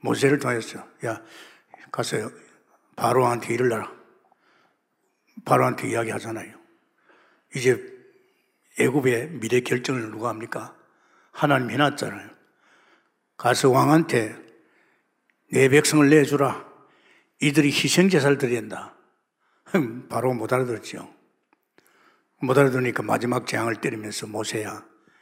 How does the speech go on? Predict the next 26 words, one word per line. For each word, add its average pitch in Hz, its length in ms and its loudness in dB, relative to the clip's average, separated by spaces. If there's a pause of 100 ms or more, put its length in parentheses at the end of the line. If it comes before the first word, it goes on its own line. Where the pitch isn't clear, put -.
(420)
이스라엘 135 380 2
백성에서 123 480 -2
말해라. 110 520 -2 (600)
길 190 160 0
지킵니다. - 680 -2 (380)
지금 113 400 0
이 117 240 2
애굽에 214 320 6
있는 196 320 0
백성들에게요, 190 960 2
결정적인 226 760 2
일을 151 340 0
하고 135 220 -4
있습니다. 113 400 -10 (720)
이야기해라. 110 680 -4 (760)
문설주에 117 560 -4
피 - 140 -4
발라라. 131 460 -6 (680)
그러면 127 280 2
하나님 127 380 2
마지막으로 160 800 0
이 143 160 0
애굽이 131 360 -2
재앙 120 340 -4
때릴 135 200 0
건데, 107 460 -8